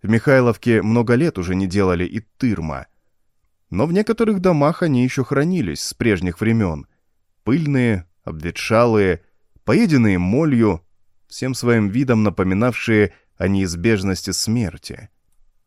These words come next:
И тырма — это кукла, изображающая умершего человека.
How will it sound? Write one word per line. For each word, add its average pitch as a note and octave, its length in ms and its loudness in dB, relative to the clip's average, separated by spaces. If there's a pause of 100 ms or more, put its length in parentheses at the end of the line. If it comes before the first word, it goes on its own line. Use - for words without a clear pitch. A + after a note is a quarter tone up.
(120)
И G#2 160 0
тырма — A#2+ 640 -2 (300)
это G2 260 -4
кукла, C3 520 0 (320)
изображающая G2+ 880 -2
умершего G2 600 -2
человека. G2+ 800 -6